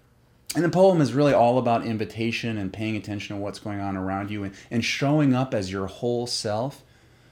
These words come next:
your whole vulnerable self to every moment of every day. And as I heard this poem,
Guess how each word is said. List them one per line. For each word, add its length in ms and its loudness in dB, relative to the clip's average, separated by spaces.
your 160 0
whole 360 0
vulnerable 640 0
self 420 -4
to 100 -10
every 220 -4
moment 400 -4
of 80 -10
every 280 -8
day. 320 -10
And 100 2
as 120 4
I 80 6
heard 400 0
this 160 0
poem, 440 -2